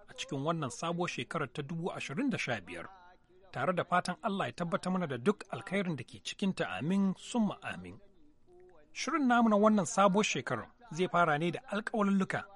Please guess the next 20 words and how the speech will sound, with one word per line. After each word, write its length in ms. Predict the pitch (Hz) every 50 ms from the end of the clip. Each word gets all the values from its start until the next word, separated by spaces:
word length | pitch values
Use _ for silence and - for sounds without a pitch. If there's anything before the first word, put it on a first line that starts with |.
| - -
da 80 | - 131
masu 260 | 120 120 120 - - 175
neman 260 | 175 180 190 196 190
shugabancin 640 | - - 214 170 196 175 202 202 - - 175 143
Najeriya 560 | 120 113 117 113 131 190 254 311 330 302 - - - _ - - _
a 60 | - -
zaɓe 380 | 127 123 110 120 - 285 294
mai 160 | 294 233 156
zuwa 260 | 127 107 117 117 101 - - - - _ _ _ _ _
za 180 | 139 165 214
su 120 | 208 - 196
yi 60 | 165
ta 100 | - 196
yadda 160 | 208 190 165
za 180 | 139 156 190 202
su 120 | - 180
bi 100 | 160 185
su 140 | 160 - - - -
inganta 420 | - 247 247 247 220 202 147 - 127
ilimi 320 | 175 220 196 165 190 269